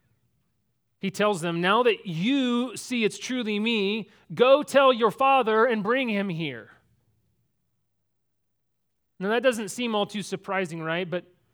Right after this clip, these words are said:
but think about what this would mean. Think about the implications of what he's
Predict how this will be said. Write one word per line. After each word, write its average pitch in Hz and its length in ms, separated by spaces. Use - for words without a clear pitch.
but 185 140
think 330 180
about 262 240
what 240 140
this 220 180
would 202 160
mean. 151 360
Think 269 120
about 294 160
the 269 100
implications 247 600
of 202 100
what 208 160
he's 196 280